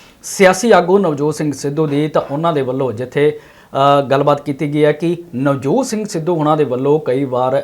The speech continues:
ਅਜਿਹੀ ਗੱਲਬਾਤ ਕਹਿ ਦਿੱਤੀ ਜਾਂਦੀ ਹੈ ਜਿਹਦੇ ਕਰਕੇ ਸਿਆਸਤ ਦੇ ਵਿੱਚ ਜਿਹੜੀ ਉਹ ਚਰਚਾ ਦਾ ਵਿਸ਼ਾ ਬਣ ਜਾਂਦੇ ਨੇ। ਆਪਣੀ ਹੀ ਪਾਰਟੀ ਦੇ ਲਈ ਉਹ ਤਾਂ ਅੱਖਾਂ ਦੀ ਰੜਕ ਬਣੇ ਹੋਏ ਨੇ, ਪਰ ਹੁਣ ਵਿਰੋਧੀ ਪਾਰਟੀਆਂ ਦੇ ਲਈ ਵੀ ਅੱਖਾਂ ਦੀ ਰੜਕ ਬਣੇ ਹੋਏ ਨੇ, ਕਿਉਂਕਿ ਜਿਹੜਾ ਉਹਨਾਂ ਦੇ ਹਾਲ ਹੀ ਦੇ ਵੱਲੋਂ, ਹਾਲ ਹੀ 'ਚ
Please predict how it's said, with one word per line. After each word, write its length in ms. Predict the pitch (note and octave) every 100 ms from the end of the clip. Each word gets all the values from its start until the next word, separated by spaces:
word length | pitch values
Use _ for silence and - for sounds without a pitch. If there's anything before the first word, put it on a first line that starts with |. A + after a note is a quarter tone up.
| B2+
ਅਜਿਹੀ 260 | B2+ C3+ D#3
ਗੱਲਬਾਤ 400 | C3 B2+ C3 -
ਕਹਿ 240 | B2+ D3
ਦਿੱਤੀ 220 | C3+ C#3
ਜਾਂਦੀ 320 | B2+ B2 C3
ਹੈ 220 | C#3+ - - - _ G3
ਜਿਹਦੇ 280 | F#3+ A3
ਕਰਕੇ 500 | B3 F3+ - F3+ G3+ - _ _
ਸਿਆਸਤ 420 | - F3 F3+ G3
ਦੇ 120 | A3 G3
ਵਿੱਚ 220 | E3 E3+
ਜਿਹੜੀ 240 | D#3+ D#3
ਉਹ 80 | D#3+
ਚਰਚਾ 320 | D#3 B2+ D3
ਦਾ 80 | C#3
ਵਿਸ਼ਾ 260 | B2 A#2 C#3+
ਬਣ 200 | C3+ C3
ਜਾਂਦੇ 240 | C#3 C#3
ਨੇ। 140 | E3 -
ਆਪਣੀ 340 | A#2+ - A3
ਹੀ 140 | A#3 A3+
ਪਾਰਟੀ 420 | E3 D3+ D#3 F#3+
ਦੇ 120 | E3+
ਲਈ 140 | F3 F#3
ਉਹ 220 | D3+ E3
ਤਾਂ 260 | E3 D#3+ E3 - _ -
ਅੱਖਾਂ 260 | E3 F#3+ G3+
ਦੀ 140 | F3+
ਰੜਕ 280 | D3 C#3+ B2
ਬਣੇ 280 | A2+ D3 F#3+
ਹੋਏ 220 | D3+ D3+
ਨੇ, 80 | E3
ਪਰ 160 | E3
ਹੁਣ 320 | C#3+ D3+ D#3+
ਵਿਰੋਧੀ 400 | A#2+ B2+ F3+ G3
ਪਾਰਟੀਆਂ 420 | G#3 C#3+ C3+ C#3+ C#3
ਦੇ 100 | D3
ਲਈ 140 | C#3+
ਵੀ 260 | C#3+ E3+ E3+ - C3+
ਅੱਖਾਂ 220 | C3+ D3+
ਦੀ 100 | C#3+
ਰੜਕ 200 | C3 C3
ਬਣੇ 200 | C3 C3+
ਹੋਏ 80 | C#3+
ਨੇ, 80 | D3
ਕਿਉਂਕਿ 280 | C#3 C3
ਜਿਹੜਾ 160 | C#3 C#3
ਉਹਨਾਂ 180 | C#3+ C#3+
ਦੇ 100 | C3+ - -
ਹਾਲ 200 | C3 F#3+
ਹੀ 60 |
ਦੇ 80 | G3
ਵੱਲੋਂ, 380 | D#3+ D3+ D#3 B2 -
ਹਾਲ 160 | C#3 D3+
ਹੀ 40 |
'ਚ 160 | C#3+